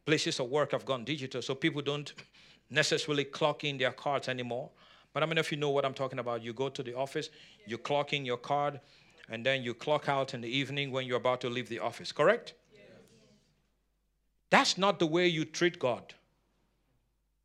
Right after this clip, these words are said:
Speaker 1: You don't, "Lord, I'm here to clock in this morning." <clears throat> You clock in at six A M. Six, I pray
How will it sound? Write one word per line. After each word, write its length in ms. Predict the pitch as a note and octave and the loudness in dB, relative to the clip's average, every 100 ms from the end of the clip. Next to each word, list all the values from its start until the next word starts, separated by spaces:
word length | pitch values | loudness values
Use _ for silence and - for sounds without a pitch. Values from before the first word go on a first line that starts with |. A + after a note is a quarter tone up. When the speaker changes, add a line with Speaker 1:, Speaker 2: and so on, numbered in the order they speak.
| _ | _
Speaker 1:
You 80 | D3+ | 4
don't, 220 | F#3 A#3 | 6 6
"Lord, 280 | D#3 G3 B3 | 6 8 8
I'm 120 | G#3 | 6
here 140 | F#3+ A3+ | 6 8
to 140 | G#3 | 6
clock 340 | G3+ G#3+ A3 G#3+ | 4 6 6 6
in 140 | F#3+ | 2
this 180 | E3+ - | 0 0
morning." 380 | D#3 E3 F3+ E3+ | -4 -4 -6 -8
<clears throat> 20 | - - - - - _ _ - | -10 -10 -12 -20 -20 _ _ 2
You 160 | E3 | 2
clock 340 | E3+ G#3 A#3 A#3 | 6 8 8 8
in 160 | G#3+ | 6
at 140 | F#3 D#3 | 6 4
six 320 | G#3 G#3 F#3+ | 2 2 4
A 140 | G3+ | 4
M. 120 | F3 | 4
Six, 300 | - C#4 - - | 2 2 0 -2
I 120 | E3 | -4
pray 500 | - - B3+ C4+ B3 | -2 2 4 4 2